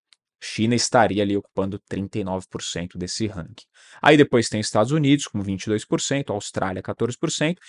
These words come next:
e por último ali o Brasil em três por cento, ocupando três por cento, que é só mesmo com a Petrobras nesse ranking aqui. E por setor, que aí você pode estar se perguntando, fala, "Pô,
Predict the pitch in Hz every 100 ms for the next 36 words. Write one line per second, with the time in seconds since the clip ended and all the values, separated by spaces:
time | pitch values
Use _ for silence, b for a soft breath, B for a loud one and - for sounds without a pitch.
0 | B B 185 185 208 170 - - - b
1 | b 147 143 147 156 113 120 151 - 147
2 | 147 - 131 135 139 - - - - 113
3 | 104 - - - 104 104 117 123 - -
4 | 156 - 175 - 127 117 - 120 - -
5 | 123 98 90 - - b b - 95 90
6 | 117 101 92 92 107 123 - - _ b
7 | b b - 247 - 233 - 165 - 127
8 | - - 185 185 - 175 170 165 - 165
9 | 135 - 160 - 180